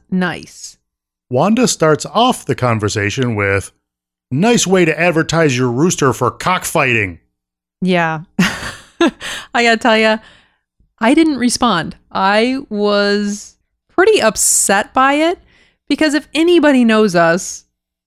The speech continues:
Speaker 1: they know that that is the furthest thing from what we're doing.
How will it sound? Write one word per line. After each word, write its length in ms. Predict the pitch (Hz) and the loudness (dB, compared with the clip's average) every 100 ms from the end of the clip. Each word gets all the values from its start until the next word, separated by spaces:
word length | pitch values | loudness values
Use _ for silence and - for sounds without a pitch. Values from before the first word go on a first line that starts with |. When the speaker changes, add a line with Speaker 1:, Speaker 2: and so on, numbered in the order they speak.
| _ | _
Speaker 1:
they 240 | 190 214 214 | -2 0 2
know 340 | 196 185 196 | 4 2 2
that 400 | 202 196 185 - - | 2 2 0 0 -2
that 120 | 208 | 0
is 80 | 196 | 0
the 80 | 202 | -2
furthest 680 | - - 233 220 214 208 | -4 -4 0 2 2 0
thing 320 | - 190 180 180 | 0 0 0 -4
from 380 | - 180 175 | -2 -2 -2
what 180 | 170 170 | -2 -2
we're 140 | 185 180 | -2 -2
doing. 560 | 160 175 175 226 359 | 0 0 0 -2 -4